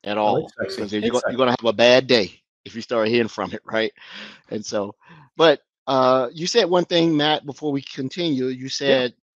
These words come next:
Speaker 1: we referenced zero trust at Microsoft against the nist framework, but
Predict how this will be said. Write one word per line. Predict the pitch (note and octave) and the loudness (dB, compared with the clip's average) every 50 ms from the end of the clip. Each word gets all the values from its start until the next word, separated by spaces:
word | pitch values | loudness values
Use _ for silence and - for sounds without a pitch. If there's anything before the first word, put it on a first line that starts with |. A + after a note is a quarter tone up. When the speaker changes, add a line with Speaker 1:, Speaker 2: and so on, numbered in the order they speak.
| _ _ _ _ _ _ _ C3+ | _ _ _ _ _ _ _ -10
Speaker 1:
we | C3+ C#3 C#3 | -8 -6 -4
referenced | B2+ C#3 D3+ C#3+ - D3+ C#3 A#2 A#2+ | -2 -2 -2 -2 -4 -6 -10 -10 -8
zero | C3 C#3 C3+ C3 B2+ | -6 -4 -4 -4 -6
trust | - - C3 B2+ - A#2+ | -6 -8 -8 -8 -8 -8
at | A2+ | -10
Microsoft | A#2+ B2 A#2+ - A#2 - B2 A#2+ A2 - | -8 -8 -8 -10 -12 -14 -12 -12 -12 -12
against | A2+ A#2+ A#2 A2+ - | -12 -12 -12 -12 -12
the | A2 | -12
nist | G2+ G#2+ A2+ A#2+ A#2 - | -10 -8 -8 -8 -8 -10
framework, | - - A#2 A#2 A2+ A2 G2 F#2+ F2 E2 _ _ - | -12 -12 -10 -10 -10 -10 -10 -12 -14 -16 _ _ -16
but | G#2+ G2+ | -16 -16